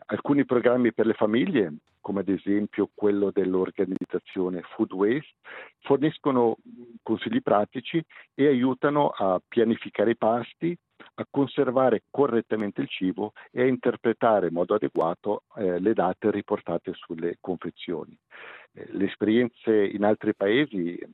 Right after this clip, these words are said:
ad esempio nel Regno Unito, in Giappone o in Danimarca, mostrano che sono proprio i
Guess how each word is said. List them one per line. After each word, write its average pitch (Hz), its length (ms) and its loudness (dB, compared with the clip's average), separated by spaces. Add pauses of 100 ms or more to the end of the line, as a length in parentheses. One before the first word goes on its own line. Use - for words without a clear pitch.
ad - 160 -18
esempio 90 440 -6
nel 87 180 -4
Regno 92 260 -4
Unito, 92 460 -4 (200)
in 110 120 -10
Giappone 98 540 -2
o 113 120 2
in 120 80 2
Danimarca, 110 640 -2 (400)
mostrano 156 640 0
che - 120 -10
sono 117 240 0
proprio 143 440 0 (140)
i 113 100 -2